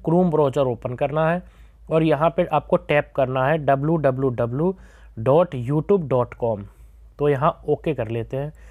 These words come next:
और यहाँ आने के बाद आपको सबसे पहले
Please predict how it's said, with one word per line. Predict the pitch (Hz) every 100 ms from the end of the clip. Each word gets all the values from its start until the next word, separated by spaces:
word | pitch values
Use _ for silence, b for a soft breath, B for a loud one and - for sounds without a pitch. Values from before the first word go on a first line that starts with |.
| b b b b b - - - - - - - -
और | 156 151
यहाँ | 156 156 180
आने | 180
के | 170
बाद | 180 175
आपको | 170 - 185
सबसे | 170 -
पहले | 175 185